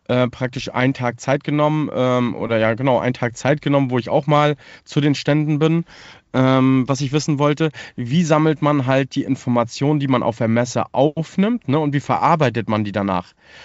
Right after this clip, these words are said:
So, das ist so, so eine Frage, da bin ich noch nicht ganz glücklich. Ich woll-, werde dieses Jahr mal Folgendes ausprobieren.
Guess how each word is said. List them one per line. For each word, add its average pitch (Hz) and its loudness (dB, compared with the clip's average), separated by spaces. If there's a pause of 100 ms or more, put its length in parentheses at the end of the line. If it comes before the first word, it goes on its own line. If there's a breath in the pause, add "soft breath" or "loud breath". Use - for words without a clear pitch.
(100)
So, 135 -4
das 139 0
ist 165 -2
so, 151 0
so 139 0
eine 139 4
Frage, 165 0 (300 loud breath)
da 127 -6
bin 131 2
ich 190 4
noch 180 4
nicht 165 0
ganz 156 -2
glücklich. 190 -2 (400 loud breath)
Ich 117 -2
woll-, 135 2
werde 151 2
dieses 160 -6
Jahr 175 0
mal 156 0
Folgendes 185 0
ausprobieren. 151 -4